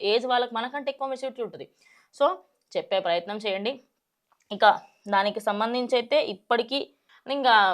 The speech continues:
ఇంకొక ఆప్షన్ ఏమీ లేక అటు సైబర్ క్రైమ్‌ని ఆశ్రయించారు. చూద్దాం మరి, ఇలాంటి స్కామ్స్‌కి సంబంధించి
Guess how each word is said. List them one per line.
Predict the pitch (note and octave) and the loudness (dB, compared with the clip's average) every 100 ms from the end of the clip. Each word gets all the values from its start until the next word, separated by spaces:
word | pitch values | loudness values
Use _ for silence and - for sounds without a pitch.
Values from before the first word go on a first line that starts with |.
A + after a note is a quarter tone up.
| F3+ - _ | -2 -14 _
ఇంకొక | F3+ F3 F3+ E3+ | -12 -6 -2 0
ఆప్షన్ | F3+ - A#3 | 0 0 -2
ఏమీ | A3+ A#3 A3+ | 0 0 0
లేక | G#3+ G#3 A#3+ E4+ D4+ _ _ - | 0 0 0 -2 -4 _ _ -12
అటు | F3 F3+ | -10 -4
సైబర్ | F3 E3+ F3+ | -2 0 -2
క్రైమ్‌ని | F3+ F#3+ F3+ | -2 -6 -6
ఆశ్రయించారు. | F3+ F3+ - F#3 F#3 G3 - _ _ - | -8 -10 -10 -8 -6 -8 -10 _ _ -12
చూద్దాం | B3 E4+ | -8 -6
మరి, | E4+ C4 C4 - | -2 -2 -2 -6
ఇలాంటి | - F#3 G3+ A3+ B3 | -6 -4 -4 -4 -6
స్కామ్స్‌కి | B3 - G3 A3 A#3+ - | -6 -2 0 0 -4 -10
సంబంధించి | B3+ A#3+ A#3+ A#3+ A#3+ A#3+ C4+ | -8 -6 -6 -6 -6 -8 -6